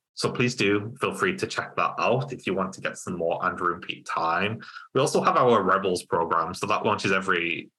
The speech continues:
three months, and that is a six-month accelerator where we basically become your business partners and work with you intensely for six months to help you reach your next income goals, help you get over those barriers,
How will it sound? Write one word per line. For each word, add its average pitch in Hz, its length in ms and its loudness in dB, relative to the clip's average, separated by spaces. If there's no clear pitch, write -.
three 104 120 2
months, 95 560 0
and 87 160 -2
that 101 180 0
is 87 360 2
a 90 100 0
six-month 92 760 -2
accelerator 101 960 2
where 87 420 2
we 110 160 4
basically 117 420 2
become 92 280 -4
your 87 160 0
business 92 320 -2
partners 110 540 2
and 87 140 -4
work 92 260 0
with 87 140 0
you 85 200 0
intensely 98 680 -2
for 85 140 0
six - 320 -6
months 90 340 0
to 92 100 -8
help 92 240 -2
you 85 280 -4
reach 95 380 -2
your 92 100 0
next 90 320 -4
income 85 340 -6
goals, 82 380 0
help 95 180 -4
you 95 80 -2
get 95 200 -2
over 90 220 2
those 80 200 -2
barriers, 80 640 -2